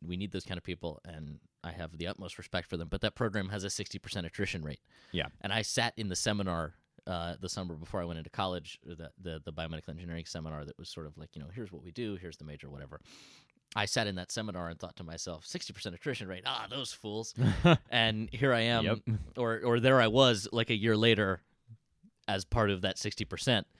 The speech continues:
Speaker 2: Right.
Speaker 1: Um, eating my words.
Speaker 2: Yep.
Speaker 1: Which, which I'm fine to do and happens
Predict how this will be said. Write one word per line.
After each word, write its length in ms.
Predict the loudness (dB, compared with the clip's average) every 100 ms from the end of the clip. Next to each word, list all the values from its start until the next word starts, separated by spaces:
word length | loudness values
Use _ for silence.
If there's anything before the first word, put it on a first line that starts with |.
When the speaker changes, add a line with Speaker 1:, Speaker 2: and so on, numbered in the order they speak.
| -20 -20 _
Speaker 2:
Right. 260 | 0 0 0 _ _ _ -20 _
Speaker 1:
Um, 500 | 2 2 0 -4 -6 -10 _
eating 200 | -2 -2
my 120 | -2 0
words. 440 | 2 2 -2 -12 -14 _ _ _ _ _ -4
Speaker 2:
Yep. 200 | -4 -4 _ _ -6
Speaker 1:
Which, 320 | -4 -4 -8 -12 _ _ _ _ _ _ _ _ _ _ _
which 180 | 0 2
I'm 120 | 0
fine 200 | 0 -2
to 60 | -2
do 140 | -2
and 80 | -2
happens 480 | -4 -4 -8 -10